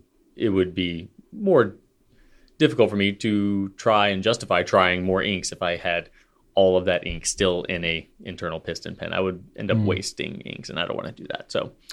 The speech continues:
Speaker 2: Yeah.
Speaker 1: cur-, cart-, uh, converter makes sense for me. And honestly, I sometimes just even half fill those, uh, because
Speaker 2: Mm.
Speaker 1: I'm just always ready for the next color.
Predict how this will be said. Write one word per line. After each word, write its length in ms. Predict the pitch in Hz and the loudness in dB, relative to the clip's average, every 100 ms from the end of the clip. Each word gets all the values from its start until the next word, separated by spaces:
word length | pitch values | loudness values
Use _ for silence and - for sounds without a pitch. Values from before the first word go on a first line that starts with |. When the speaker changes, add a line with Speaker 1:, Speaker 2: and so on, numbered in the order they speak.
| - 110 | -10 -4
Speaker 2:
Yeah. 200 | 120 123 - | -2 -2 -4
Speaker 1:
cur-, 180 | 120 - | -4 -4
cart-, 300 | - 139 - | 0 0 2
uh, 160 | 123 135 | 0 0
converter 360 | 131 127 139 | -2 -2 -2
makes 180 | 131 127 | -2 -2
sense 140 | 135 | -6
for 80 | 135 | -4
me. 120 | 147 | 0
And 100 | 110 | 2
honestly, 420 | 120 180 254 262 - | 4 2 2 2 4
I 340 | 139 220 240 208 - | 4 2 0 -6 -6
sometimes 540 | - - 190 202 180 156 | -2 0 0 0 0 0
just 220 | 180 - | -4 -2
even 220 | 185 180 | -4 -2
half 360 | 139 165 175 - _ _ | 0 0 0 -4 _ _
fill 260 | 180 180 | 4 4
those, 520 | 160 143 175 60 - - _ _ _ _ _ - | 6 6 6 2 -4 -8 _ _ _ _ _ -2
uh, 200 | 110 110 | 0 0
because 380 | 113 123 117 | 4 4 6
Speaker 2:
Mm. 320 | 117 113 107 98 _ _ - | 4 4 2 -2 _ _ -4
Speaker 1:
I'm 220 | 120 123 | -2 -2
just 240 | 135 - - - _ _ | -2 -4 -10 -20 _ _
always 380 | 113 123 135 117 | 6 8 8 6
ready 360 | 107 117 123 | 2 6 6
for 120 | 131 127 | 4 0
the 80 | |
next 240 | 127 127 - | 0 0 0
color. 360 | 127 113 - | 0 0 -4